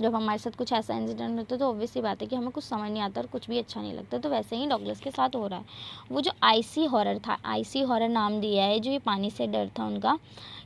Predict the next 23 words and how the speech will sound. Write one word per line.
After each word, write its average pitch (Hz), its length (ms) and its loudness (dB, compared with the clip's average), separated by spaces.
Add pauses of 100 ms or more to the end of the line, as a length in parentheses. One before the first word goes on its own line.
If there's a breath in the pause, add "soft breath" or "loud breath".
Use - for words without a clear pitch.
कि 233 460 4
उनके 240 220 4
लेग्स 220 380 4
जहाँ 233 200 4
पर 240 120 2
पैरालाइज 208 560 6
हो 208 80 0
गए 202 160 2
थे, 202 500 2
सांस 214 400 0
नहीं 220 200 2
ले 208 120 2
पा 202 180 2
रहे 202 200 2
थे, 240 140 -2 (300 loud breath)
वो 339 80 0
कहीं 277 280 4
ना 294 60 2
कहीं 285 180 0
उनके 277 140 0
अंदर 277 200 4
बस 226 340 0
गई 190 240 -2